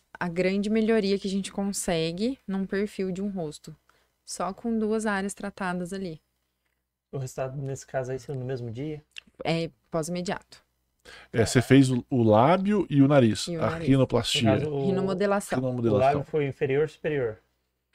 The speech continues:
Speaker 1: Os dois.
Speaker 2: Os dois?
Speaker 1: É, isso é o resultado de um M L, que fica bem natural,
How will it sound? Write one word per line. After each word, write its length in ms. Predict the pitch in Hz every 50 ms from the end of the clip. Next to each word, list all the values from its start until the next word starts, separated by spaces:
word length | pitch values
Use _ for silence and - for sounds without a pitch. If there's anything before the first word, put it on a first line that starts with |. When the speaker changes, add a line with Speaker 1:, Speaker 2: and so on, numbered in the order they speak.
| - _ _ _ _
Speaker 1:
Os 100 | 185 170
dois. 340 | 165 165 139 127 - - -
Speaker 2:
Os 120 | - 131 110
dois? 220 | 131 156 - 165 - _ _ _ _
Speaker 1:
É, 180 | 175 151 143 - -
isso 260 | - 196 208 - 240
é 40 | 214
o 40 | 226
resultado 440 | 233 226 214 - 220 208 208 208
de 100 | 196 196
um 60 | 214 220
M 200 | 214 220 233 233
L, 300 | 220 190 165 160 160 156
que 160 | - - -
fica 180 | - - -
bem 200 | 170 170 180 175
natural, 500 | 180 185 190 - 226 202 175 139 123 147